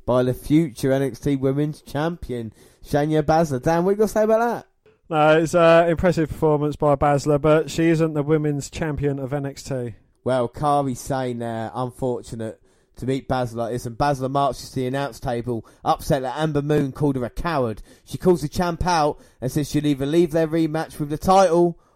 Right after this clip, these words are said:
Speaker 1: or a limb.
Speaker 2: Well, the champ and his business association, uh, the champ and his business associate are out to booze. Zelina Vega introduces Andrade Cien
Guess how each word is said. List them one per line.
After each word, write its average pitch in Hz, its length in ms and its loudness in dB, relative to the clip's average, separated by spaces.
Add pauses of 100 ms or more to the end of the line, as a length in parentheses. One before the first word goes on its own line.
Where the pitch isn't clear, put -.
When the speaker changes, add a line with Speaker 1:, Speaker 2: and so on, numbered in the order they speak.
(140)
Speaker 1:
or 156 240 6
a 175 40 8
limb. 120 400 0 (640)
Speaker 2:
Well, 175 180 6
the 160 140 2
champ 196 520 -2
and 170 140 0
his 151 140 0
business 170 400 2
association, 151 1000 2 (100)
uh, 147 200 2 (460)
the 156 100 2
champ 202 320 2
and 180 100 0
his 160 120 0
business 175 400 2
associate 156 580 2
are 151 160 0
out 170 260 0
to 143 140 -2
booze. 135 580 0 (400)
Zelina 175 440 2
Vega 170 440 2
introduces 165 540 -2
Andrade 160 720 2
Cien 147 560 -2